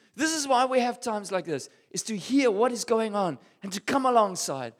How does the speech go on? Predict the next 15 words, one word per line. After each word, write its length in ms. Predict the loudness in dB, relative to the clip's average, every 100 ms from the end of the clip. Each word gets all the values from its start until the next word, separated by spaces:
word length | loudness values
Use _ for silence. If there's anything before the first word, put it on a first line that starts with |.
| _ _ 0
And 120 | 4
I, 60 | 4
I, 200 | 6 4
I 100 | 6
wanna 220 | 6 4
say 320 | 2 4 4
this 220 | 2 -2
morning, 240 | -2 -2 0
I'm 140 | 0
not 220 | 2 2
saying 480 | 0 2 4 2 2
this 320 | 0 0 -4 -10 _ _ _
to 120 | 0
the 180 | 2 2
unconverted. 760 | 0 0 -2 0 -2 -2 -6